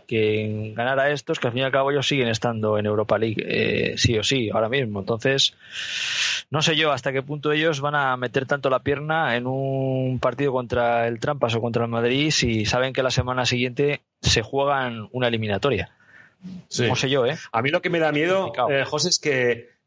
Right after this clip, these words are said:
Speaker 2: que ahora mismo que está el, el Athletic de Bilbao absolutamente desahuciado, con la moral por los
Speaker 1: Eso
Speaker 2: suelos,
Speaker 1: es.
Speaker 2: que han
Speaker 1: Eso
Speaker 2: perdido
Speaker 1: es.
Speaker 2: las dos, han perdido dos finales seguidas, el otro día fue ver-,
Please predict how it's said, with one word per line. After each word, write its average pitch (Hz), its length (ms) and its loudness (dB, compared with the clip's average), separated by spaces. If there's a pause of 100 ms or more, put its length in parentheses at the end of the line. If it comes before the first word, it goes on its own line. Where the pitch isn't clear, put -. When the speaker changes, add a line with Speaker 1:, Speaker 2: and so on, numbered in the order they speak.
Speaker 2:
que 113 320 2
ahora 131 200 2
mismo 151 280 -2
que 117 100 -2
está 127 240 0
el, 135 480 2
el 143 140 0
Athletic 123 300 0
de 131 80 2
Bilbao 127 500 0
absolutamente 123 560 0
desahuciado, 113 720 0
con 104 140 -2
la 101 180 2
moral 107 300 2
por 127 140 -2
los 123 180 2
Speaker 1:
Eso - 120 -2
Speaker 2:
suelos, 131 260 2
Speaker 1:
es. - 100 0 (420)
Speaker 2:
que 135 80 -2
han 127 80 2
Speaker 1:
Eso 143 160 0
Speaker 2:
perdido 135 220 2
Speaker 1:
es. 120 100 0
Speaker 2:
las 101 160 0
dos, 127 380 0 (240)
han 120 160 -2
perdido 135 360 2
dos 120 200 0
finales 123 580 0
seguidas, 113 500 2
el 107 200 0
otro 120 200 0
día 123 280 2
fue 113 160 -2
ver-, 120 200 0